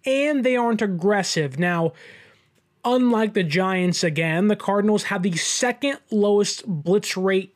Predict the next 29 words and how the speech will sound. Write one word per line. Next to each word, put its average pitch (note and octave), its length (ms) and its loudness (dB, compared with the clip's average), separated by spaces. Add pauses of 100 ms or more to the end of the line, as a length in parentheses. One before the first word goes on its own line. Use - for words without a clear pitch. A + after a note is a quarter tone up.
in G3+ 240 0
football, D#3+ 560 -2 (280)
twelve G3 600 0 (140)
point F#3 340 -2
five E3 520 -4 (160)
percent. G3 480 0 (420)
The E3+ 80 -2
Giants G#3+ 500 0
had G#3+ 160 -2
the G#3 100 0
fourth E4 480 -2
highest F3 360 -2
blitz E3+ 260 -2
rate, D#3+ 280 0 (720)
uh, D#3+ 380 -2
but C#4 520 0
the G3+ 160 -2
Cardinals A#3+ 720 0 (1040)
rank G#3+ 500 0 (280)
eighth D4 440 -4 (840)
with A3 240 2
an G3 200 -2 (160)
eight C#4+ 340 -2
point A3 380 -2
six - 340 -4
percent G#3+ 580 -2
sack F4 560 -4
rate. C#3+ 300 -2
So, A#3 340 2